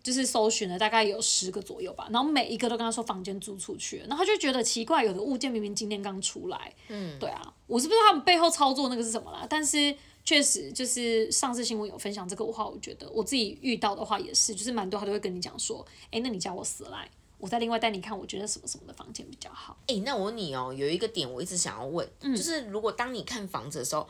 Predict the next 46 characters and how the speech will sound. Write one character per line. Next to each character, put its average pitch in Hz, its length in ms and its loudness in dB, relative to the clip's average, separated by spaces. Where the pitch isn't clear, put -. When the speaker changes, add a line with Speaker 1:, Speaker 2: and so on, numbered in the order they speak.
Speaker 2:
我 165 80 -6
们 165 100 0
到 277 160 0
底 185 60 -2
是 180 120 -2
要 220 80 0
表 - 200 -2
现 196 180 -4
的 165 80 -6
是 185 280 -2
一 - 120 -12
副 202 200 -8
我 156 80 -2
们 123 120 -10
很 147 240 -8
想 - 200 0
要 143 140 -6
租， 139 340 -14
还 143 160 -6
是 208 220 -2
我 180 100 -6
们 107 240 -14
一 139 80 -14
副 180 320 -2
还 165 200 -2
在 240 140 -4
看 233 220 -6
看 202 160 -4
的 156 80 -6
感 - 240 -12
觉 - 180 -14
啊？ 50 160 -10
我 180 80 -2
就 185 100 -4
是 311 240 -6
一 285 120 -6
直 196 100 -8
觉 160 140 -2
得 151 100 -2
这 185 140 -8
件 185 120 -2
事 185 140 -4
情 175 160 -6
也 113 80 -8
是 - 100 -8
蛮 127 220 -6